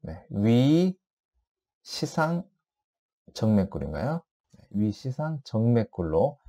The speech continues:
이동을 하게 됩니다. 그 다음에 어디로 가냐면 거미막 과립으로 가게 됩니다. 거미막 과립 또는 거미막 육모라 합니다.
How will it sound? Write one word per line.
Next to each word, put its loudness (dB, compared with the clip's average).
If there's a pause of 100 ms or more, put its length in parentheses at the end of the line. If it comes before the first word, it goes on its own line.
(200)
이동을 2
하게 -8
됩니다. -12 (280)
그 2
다음에 2
어디로 -2
가냐면 -6 (800)
거미막 4 (320)
과립으로 -2
가게 -14
됩니다. -20 (2500)
거미막 -2 (200)
과립 -8 (100)
또는 2 (400)
거미막 6
육모라 6
합니다. -6